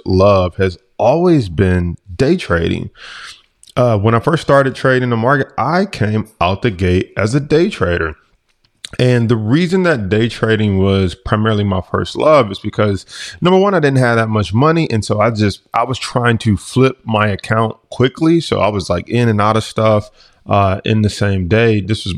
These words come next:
way before they had pattern day trade rules and all that. Uh, I was just trying to flip my account. But what I'm starting to realize, and as members ask me questions,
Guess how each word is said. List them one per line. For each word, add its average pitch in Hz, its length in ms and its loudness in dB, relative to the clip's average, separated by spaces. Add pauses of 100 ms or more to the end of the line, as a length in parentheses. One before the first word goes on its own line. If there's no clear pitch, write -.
way 104 200 2
before 95 300 -2
they 95 100 2
had 92 320 -2
pattern 101 400 -2
day 98 180 0
trade 95 320 -2
rules 92 380 -2
and 92 100 -4
all 90 220 -2
that. 113 320 0 (440)
Uh, - 120 0
I - 100 2
was 165 120 -4
just 127 100 -8
trying 117 160 -2
to 92 80 -2
flip 117 240 -2
my 98 240 0
account. 117 420 -4
But 101 500 -2 (260)
what 131 180 4
I'm 127 120 0
starting - 380 -2
to 170 60 0
realize, 101 760 2
and 95 180 0
as 104 200 0
members 170 400 2
ask 113 260 0
me 104 140 0
questions, 90 800 -2